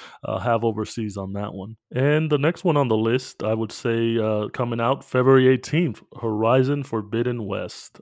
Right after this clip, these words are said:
Uh, now, this one's on my calendar, definitely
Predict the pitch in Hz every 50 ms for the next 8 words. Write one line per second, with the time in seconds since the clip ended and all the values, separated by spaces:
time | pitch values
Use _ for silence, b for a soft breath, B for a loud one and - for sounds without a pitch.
0 | - _ - 110 110 110 110 123 123 131 123 151 165 165 - 175 147 160 156 139
1 | 135 135 135 139 139 - 135 117 120 117 113 110 113 113 107 107 117 117 120 -
2 | - 123 117 117 113 117 113 113 110 113